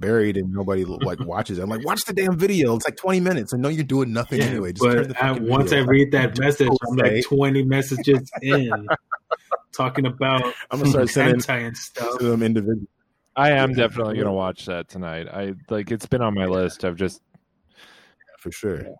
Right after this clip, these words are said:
Speaker 1: Check it out, 'cause it,
Speaker 3: Forgetting.
Speaker 1: it made me super excited. There were two videos. One was just a, one with no commentary, just a straight up video of somebody playing and making their own choices and stuff. And the other one was, like, somebody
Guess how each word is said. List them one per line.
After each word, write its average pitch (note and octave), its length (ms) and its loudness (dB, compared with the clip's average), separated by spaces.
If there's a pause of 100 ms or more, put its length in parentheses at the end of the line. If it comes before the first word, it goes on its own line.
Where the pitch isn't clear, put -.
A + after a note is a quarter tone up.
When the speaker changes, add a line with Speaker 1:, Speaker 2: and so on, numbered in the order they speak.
Speaker 1:
Check D3+ 200 -2
it D3+ 120 2
out, G#2 180 2
'cause - 100 -4
it, A#2 40 -2
Speaker 3:
Forgetting. C3 220 0
Speaker 1:
it B2 60 -4
made A#2+ 300 -2
me A#2 180 -4
super - 640 -8
excited. F2 400 -8
There A2+ 80 -4
were G#2 140 -8
two E3 200 -2
videos. F#2 400 0
One A#2 160 -2
was B2+ 120 -2
just A2 180 -4
a, F#2 220 -2
one G2+ 200 -6
with F#2+ 160 -10
no G#2 160 -2
commentary, F2 920 -6
just - 180 -20
a E2+ 80 -10
straight G#2 220 0
up F#2+ 80 -2
video F2+ 300 -4
of E2+ 60 -4
somebody F2 240 -6
playing E2 460 -10
and E2+ 240 -12
making F#2 240 -14
their E2 160 -12
own D#2+ 100 -12
choices F2 460 -14
and F#2 80 -20
stuff. - 280 -18 (440)
And G2+ 100 -6
the G#2 140 0
other B2 180 4
one G#2+ 120 0
was, G2 160 -6
like, F2+ 120 -4
somebody F#2 400 -4